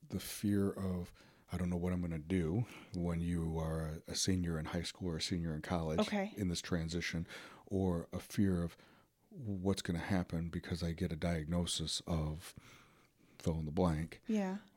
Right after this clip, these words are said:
Speaker 1: or a fear of, you know, someone has told me I can't do something that I normally
Speaker 2: Yeah,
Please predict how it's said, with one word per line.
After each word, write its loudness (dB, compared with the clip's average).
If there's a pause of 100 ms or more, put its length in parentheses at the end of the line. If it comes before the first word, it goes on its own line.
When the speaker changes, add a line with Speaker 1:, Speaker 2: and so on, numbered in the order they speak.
Speaker 1:
or 2
a -4
fear 4
of, -4 (800)
you -6
know, -6 (100)
someone 2 (540)
has 0 (240)
told 0
me 4
I 2
can't -2
do 6
something 0
that 2
I 2
normally 4
Speaker 2:
Yeah, 0